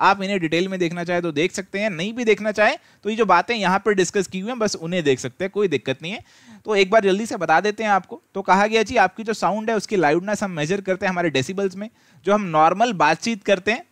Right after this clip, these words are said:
उसकी जो, अ, डेसिबल्स है, वो है सिक्सटी डेसिबल। जो आपके लॉन मोअर होते हैं, रॉक कंसर्ट होते हैं, जहाँ पे बहुत तेज-तेज गाने वाने चलाए जाते हैं,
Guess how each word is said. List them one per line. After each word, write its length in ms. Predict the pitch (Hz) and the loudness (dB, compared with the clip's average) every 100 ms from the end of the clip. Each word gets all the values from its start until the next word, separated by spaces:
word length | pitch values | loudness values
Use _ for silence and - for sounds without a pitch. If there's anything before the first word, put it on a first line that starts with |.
| _ 175 | _ -6
उसकी 300 | 170 247 233 | -4 -4 2
जो, 300 | 247 240 - 175 - | 2 2 -4 -18 -2
अ, 60 | 165 | 2
डेसिबल्स 540 | 160 170 226 226 208 | 2 2 2 2 4
है, 80 | 240 | 2
वो 120 | 214 | 2
है 60 | 208 | 0
सिक्सटी 380 | 185 - 247 | -4 -8 -4
डेसिबल। 420 | 220 196 220 214 254 _ _ _ - | 0 0 -2 -8 -12 _ _ _ -2
जो 120 | 185 | 2
आपके 260 | 185 - 220 | 2 2 0
लॉन 340 | 156 160 214 | 4 4 2
मोअर 300 | 208 196 202 | 0 0 0
होते 220 | 196 196 | 0 0
हैं, 140 | 208 170 | 0 2
रॉक 320 | 151 214 - | 4 2 2
कंसर्ट 480 | 196 190 175 208 202 | 0 0 -2 -2 -2
होते 220 | 190 190 | -2 0
हैं, 100 | 202 | 0
जहाँ 160 | 175 175 | 0 -2
पे 100 | 190 | -4
बहुत 320 | 151 156 226 | -4 -2 -2
तेज-तेज 520 | - 175 196 220 208 | 2 0 2 0 0
गाने 280 | 151 147 185 | 2 0 0
वाने 260 | 175 175 190 | -2 -2 -2
चलाए 300 | 165 156 175 | 0 2 2
जाते 320 | 165 165 180 | 0 -2 -8
हैं, 160 | 175 | -12